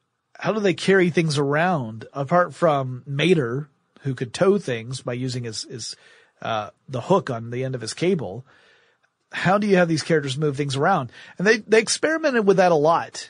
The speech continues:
with things like, uh, uh, prehensile antenna or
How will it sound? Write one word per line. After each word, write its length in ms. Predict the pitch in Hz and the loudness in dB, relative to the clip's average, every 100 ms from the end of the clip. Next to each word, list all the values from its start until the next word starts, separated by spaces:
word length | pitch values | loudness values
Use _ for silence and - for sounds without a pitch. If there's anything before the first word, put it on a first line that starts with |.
| - | -8
with 180 | 135 127 | -6 -4
things 220 | 160 143 | -2 0
like, 300 | 147 131 139 | -2 -2 -4
uh, 300 | 131 120 113 107 - _ _ _ _ _ - | -4 -2 -6 -10 -20 _ _ _ _ _ -12
uh, 180 | 120 117 - | -12 -10 -2
prehensile 840 | 170 139 185 170 - 160 160 - | 2 4 2 2 2 4 4 2
antenna 800 | 135 131 - 147 143 135 143 143 _ _ _ _ _ _ | -2 -4 -4 -6 -4 -4 -4 -8 _ _ _ _ _ _
or 640 | 127 135 135 131 127 123 | -6 -2 0 0 -2 -4